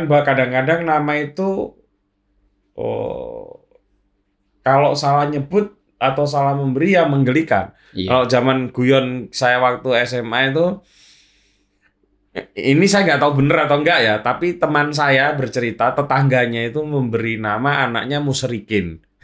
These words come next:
Speaker 1: <laughs> Pa-, padahal pengennya itu pokoknya ke Arab-Araban, tapi ngasih
Speaker 2: Hmm.
Speaker 1: namanya Musrikin.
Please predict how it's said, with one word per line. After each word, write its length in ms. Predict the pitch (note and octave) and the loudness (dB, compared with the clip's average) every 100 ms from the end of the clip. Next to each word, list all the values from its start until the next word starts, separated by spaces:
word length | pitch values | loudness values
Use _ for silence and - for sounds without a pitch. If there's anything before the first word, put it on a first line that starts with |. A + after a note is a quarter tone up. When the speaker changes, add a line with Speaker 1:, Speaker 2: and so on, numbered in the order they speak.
| - | -18
Speaker 1:
<laughs> 360 | D#3+ D#3+ - - | -16 -14 -12 -2
Pa-, 240 | C3 C3+ - - | -2 -2 -4 -2
padahal 420 | D#3 D3+ E3 G#3+ | 0 2 2 2
pengennya 540 | G#3+ F#3 E3+ F3+ F3+ F3 | 2 2 2 2 0 0
itu 300 | A#3 A3+ A3+ - - _ _ _ _ _ - | 2 2 0 -12 -20 _ _ _ _ _ -4
pokoknya 460 | E3 D#3+ G3 A#3+ | 2 2 4 2
ke 100 | A#3 | 2
Arab-Araban, 800 | G3+ G3 G3+ G#3+ A3+ A3+ G3+ F3+ | 2 2 2 2 2 2 2 2
tapi 320 | F3+ F#3 G#3+ | 2 2 4
ngasih 240 | G3 C3+ C3 | 4 4 4
Speaker 2:
Hmm. 80 | E3+ | 4
Speaker 1:
namanya 380 | D#3+ E3+ F#3 | 2 2 2
Musrikin. 840 | G#3 G3 A3 F3 - E3 E3 C3 | 4 2 4 2 2 4 6 6